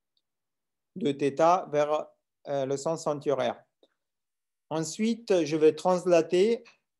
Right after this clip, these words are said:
le repère pour l'amener sur le repère bleu. La translation, je la mets ici dans, euh, les... la troisième colonne.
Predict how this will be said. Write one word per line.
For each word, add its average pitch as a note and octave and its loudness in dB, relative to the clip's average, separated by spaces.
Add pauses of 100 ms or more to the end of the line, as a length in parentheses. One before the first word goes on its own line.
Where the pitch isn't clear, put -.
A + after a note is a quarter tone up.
(440)
le E3 0
repère F3+ 4 (380)
pour E3 2 (140)
l'amener D#3+ 0
sur F#3 0
le D#3 4
repère D#3+ 2
bleu. C#3+ -2 (840)
La D3 0
translation, F3+ 0
je D#3+ -6
la D#3 2
mets E3 -2
ici E3 -12 (760)
dans, D3+ -2
euh, C3+ 2
les... C3 -2 (1120)
la C3+ 4
troisième E3 -2
colonne. F#3+ 2